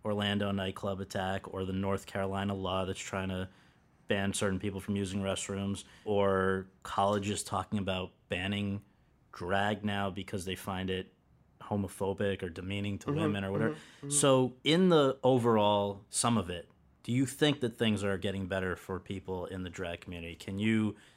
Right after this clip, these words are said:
Speaker 1: say as sort of the, as the most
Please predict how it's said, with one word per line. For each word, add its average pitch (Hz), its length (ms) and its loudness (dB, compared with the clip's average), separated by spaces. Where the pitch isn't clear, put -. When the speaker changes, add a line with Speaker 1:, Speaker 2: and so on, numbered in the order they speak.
Speaker 1:
say 117 540 4
as 101 260 0
sort 104 260 2
of 92 180 -4
the, 98 420 -2
as 98 280 -4
the 123 220 4
most 113 540 4